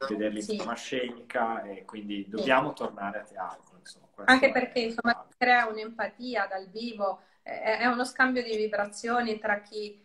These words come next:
Speaker 2: canta e chi ascolta, tra chi suona, no? E, e, è un dare e ricevere, eh, continuamente, uno scambio proprio di energie dal quale non possiamo prescindere.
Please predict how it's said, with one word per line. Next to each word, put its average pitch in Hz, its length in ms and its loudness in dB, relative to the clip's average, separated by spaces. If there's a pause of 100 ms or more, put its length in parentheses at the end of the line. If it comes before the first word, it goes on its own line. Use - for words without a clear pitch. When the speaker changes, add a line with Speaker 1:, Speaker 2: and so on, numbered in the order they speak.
(180)
Speaker 2:
canta 226 400 2
e 202 60 -10
chi - 140 -12
ascolta, 214 640 2
tra 202 260 0
chi 214 160 -12
suona, 214 680 4
no? 208 200 2
E, 196 180 -2
e, 196 560 -6
è 196 80 4
un 214 120 4
dare 220 800 6
e 202 160 -6
ricevere, 208 640 2 (460)
eh, - 420 -4
continuamente, 220 1400 2
uno 208 180 2
scambio 220 480 2
proprio 214 340 2
di 208 80 2
energie 208 640 4
dal 190 200 2
quale 208 240 6
non 202 120 -2
possiamo 220 440 -4
prescindere. 185 1080 -2